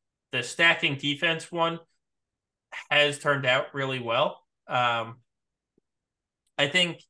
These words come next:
if you're looking for some last minute additions to your set, I would keep all those, but also farm some of the seventy-five percent less damage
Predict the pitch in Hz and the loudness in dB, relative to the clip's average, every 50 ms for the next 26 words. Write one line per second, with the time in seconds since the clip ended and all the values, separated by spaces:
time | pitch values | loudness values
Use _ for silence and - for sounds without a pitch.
0 | _ _ _ _ _ _ _ - 147 131 151 151 143 135 135 151 160 156 175 165 | _ _ _ _ _ _ _ -6 -4 2 2 2 2 2 0 -2 -2 -2 -2 -4
1 | 151 139 - 147 139 - 147 139 131 123 123 127 131 - - - 139 131 135 131 | -4 -4 -6 -6 -6 -4 -6 -6 -2 0 2 2 2 0 -4 -6 -4 -4 -4 -4
2 | 123 127 127 135 131 - - 165 156 151 143 - - - 170 165 160 156 160 - | -6 -4 -4 -4 -4 -2 -4 -6 -6 -6 -12 -14 -12 -6 -4 -4 -4 -4 -4 -2
3 | 190 175 170 165 - 131 127 127 127 - - - - 190 185 - 165 156 151 147 | 0 0 0 0 0 -2 -2 -2 -6 -10 -14 -8 -8 -8 -2 2 4 4 4 4
4 | 143 139 135 139 151 156 139 - - - - 135 123 131 131 - - 139 123 120 | 4 2 0 0 0 -4 -6 -8 -12 -8 -2 0 0 0 0 -2 -6 -6 -6 -6
5 | - - 120 120 117 113 113 - - 127 117 117 117 113 117 113 113 110 104 107 | -2 0 0 0 0 -2 -6 -8 -6 -6 -4 -4 -6 -6 -4 -2 -2 -2 -4 -6
6 | - _ _ _ _ _ _ _ _ _ _ _ - - 147 143 147 143 131 135 | -12 _ _ _ _ _ _ _ _ _ _ _ 0 2 2 2 4 0 0 2
7 | 135 123 120 117 - 127 - - 131 131 - 127 113 - - - 120 117 117 120 | 0 0 0 -2 -8 -14 -8 -8 -8 -6 -6 -8 -8 -8 -4 -4 -2 -2 -2 -4
8 | 120 127 - | -10 -10 -14